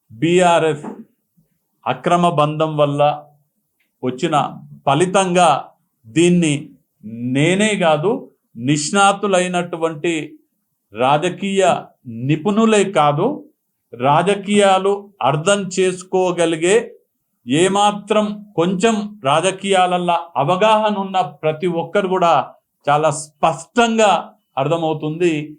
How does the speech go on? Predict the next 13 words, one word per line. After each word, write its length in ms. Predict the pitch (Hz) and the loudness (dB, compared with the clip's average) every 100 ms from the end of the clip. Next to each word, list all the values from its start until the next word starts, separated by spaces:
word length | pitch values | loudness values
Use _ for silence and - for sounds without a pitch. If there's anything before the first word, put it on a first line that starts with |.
| _ _ 120 160 | _ _ -6 -2
ఈ 40 | 180 175 | -2 0
ఫలితం 420 | 160 185 190 208 151 - _ _ _ _ _ _ - 120 | 0 0 0 -2 -2 -12 _ _ _ _ _ _ -12 -2
బీఆర్ఎస్, 520 | 170 180 180 185 147 123 | 0 2 2 0 -4 -6
బీజేపీ 460 | 151 156 170 165 160 | -4 -2 -2 -4 -8
యొక్క 180 | 147 147 156 123 123 _ - 123 | -6 -2 0 0 -4 _ -8 -8
అక్రమ 340 | - 165 170 165 - - _ _ 127 | -4 -2 0 -2 -4 -10 _ _ -2
బంధం 400 | 143 175 196 196 185 175 - - 131 | 0 2 2 0 -4 -12 -16 -8 -8
యొక్క 200 | 135 160 135 117 - _ _ _ _ - | -4 0 0 0 -6 _ _ _ _ -4
ఫలితంగా 560 | 135 156 160 151 147 135 - - 117 | -2 -2 -2 0 0 0 -2 -8 -2
భావిస్తున్నారనే 920 | 120 135 139 - 131 123 117 117 117 - _ _ _ _ - 107 | 0 0 -4 -6 -2 -2 -2 -4 -10 -12 _ _ _ _ -14 -4
మాట 240 | 131 139 151 135 - - _ _ _ _ 143 | 0 2 2 0 -2 -14 _ _ _ _ -2
తెలియజేస్తూ, 600 | 147 175 170 143 - 240 262 - _ _ _ _ _ _ _ - | 0 0 -2 -4 -6 -6 -6 -14 _ _ _ _ _ _ _ -10
నైతికంగా 760 | 139 135 156 185 170 156 147 | 0 0 2 0 0 2 2